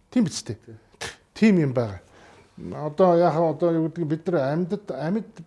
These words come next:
Speaker 1: амьд байхад нь бие биенийгэн алдаагийн чил, оноогийн чил, сайнын чил хэлж явах учиртай л да. Тэгэхээр ям, одоо гэдэг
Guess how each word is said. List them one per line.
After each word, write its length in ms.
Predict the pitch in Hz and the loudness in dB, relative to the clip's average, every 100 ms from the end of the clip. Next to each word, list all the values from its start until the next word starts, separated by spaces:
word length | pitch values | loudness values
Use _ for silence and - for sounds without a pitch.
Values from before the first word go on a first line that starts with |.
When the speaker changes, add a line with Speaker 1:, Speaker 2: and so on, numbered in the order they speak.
| _ - 107 | _ -18 -8
Speaker 1:
амьд 280 | 143 226 220 | -2 -2 -2
байхад 320 | 190 180 - 170 | -2 -2 -4 -10
нь 80 | |
бие 320 | 147 156 170 156 | 0 2 2 2
биенийгэн 480 | 151 135 135 117 - - - - | 0 -2 -4 -6 -12 -20 -20 -14
алдаагийн 640 | 123 135 - 160 151 160 147 | -10 -10 0 0 0 -4 -6
чил, 240 | 170 160 156 165 _ _ _ - | -6 -6 -8 -16 _ _ _ -16
оноогийн 720 | 87 - 156 165 151 160 156 | -10 -6 0 0 0 -4 -6
чил, 240 | - 156 | -8 -10
сайнын 480 | 151 - 165 165 151 | -8 -4 -2 -2 -6
чил 160 | - 127 | -8 -8
хэлж 240 | 123 131 | -8 -8
явах 240 | - - - | -12 -14 -16
учиртай 320 | - - 180 | -12 -8 -8
л 80 | - | -10
да. 160 | 107 _ - - - - | -18 _ -20 -20 -20 -6
Тэгэхээр 160 | 165 - - - - | -6 -6 -12 -14 -6
ям, 480 | 160 202 254 269 202 135 143 143 131 135 139 - - _ _ _ _ _ _ _ - | -2 0 2 0 -2 -8 -14 -14 -16 -18 -20 -20 -20 _ _ _ _ _ _ _ -14
одоо 100 | 160 170 | -6 -6
гэдэг 180 | 151 | -6